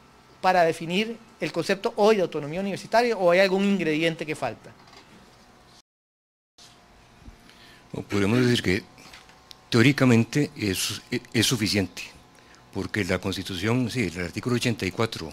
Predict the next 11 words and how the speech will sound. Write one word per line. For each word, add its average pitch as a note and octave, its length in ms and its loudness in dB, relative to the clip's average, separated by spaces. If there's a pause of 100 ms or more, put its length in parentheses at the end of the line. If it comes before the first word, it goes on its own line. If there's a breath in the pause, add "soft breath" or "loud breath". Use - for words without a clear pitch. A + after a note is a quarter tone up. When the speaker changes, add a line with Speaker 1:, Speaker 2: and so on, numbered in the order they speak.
(160)
Speaker 2:
de G2 140 -6
la F2+ 60 -2
Constitución F#2+ 580 -4 (600 loud breath)
está G2+ 180 -6 (560)
redactado A2+ 440 0
en G#2 60 -2
términos G#2 640 -2 (140)
muy G2+ 260 0
amplios, - 520 0 (800 soft breath)
tan G#2+ 160 2
amplios, A#2+ 300 0